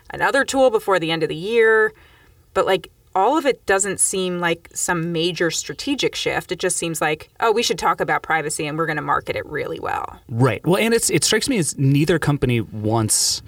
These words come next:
Speaker 2: less of your data, which y-, I actually thought for a long time would be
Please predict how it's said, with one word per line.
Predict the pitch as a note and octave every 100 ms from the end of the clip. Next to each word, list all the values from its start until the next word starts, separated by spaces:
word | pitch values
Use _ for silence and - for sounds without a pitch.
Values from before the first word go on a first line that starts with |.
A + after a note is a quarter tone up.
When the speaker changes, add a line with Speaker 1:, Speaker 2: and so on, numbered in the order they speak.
| - -
Speaker 2:
less | A2+ B2 - B2
of | G#2+
your | G2
data, | F#2 G#2+ - - A#2+ -
which | A#2+ -
y-, | C#3 C3+
I | B2+ B2+
actually | C3 D3 B2
thought | - C3+ -
for | A#2
a |
long | A2 A#2+
time | A#2 A2
would | G#2 G2 -
be | A2 G#2 F#2+